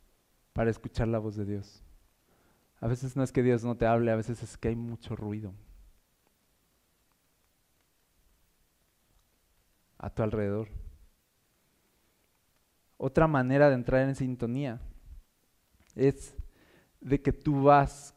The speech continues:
con la actitud correcta a buscar del Señor. La actitud correcta. Entrar en sintonía es entrar a buscar al Señor,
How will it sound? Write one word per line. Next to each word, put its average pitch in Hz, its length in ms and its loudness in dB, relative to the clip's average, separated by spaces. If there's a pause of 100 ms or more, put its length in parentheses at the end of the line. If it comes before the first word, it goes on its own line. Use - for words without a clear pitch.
con 123 400 -4 (100)
la 123 180 2
actitud 127 440 -4
correcta 127 800 -2 (100)
a 110 80 -6
buscar 110 380 -2
del 104 160 -2
Señor. 98 320 -8 (1080)
La 117 80 -8
actitud 120 360 -8
correcta. 120 480 -4 (680)
Entrar 156 300 6
en 170 100 4
sintonía 151 600 4
es - 280 0 (360)
entrar 143 760 4 (800)
a 131 100 0
buscar 131 400 4
al 160 140 10
Señor, 151 520 0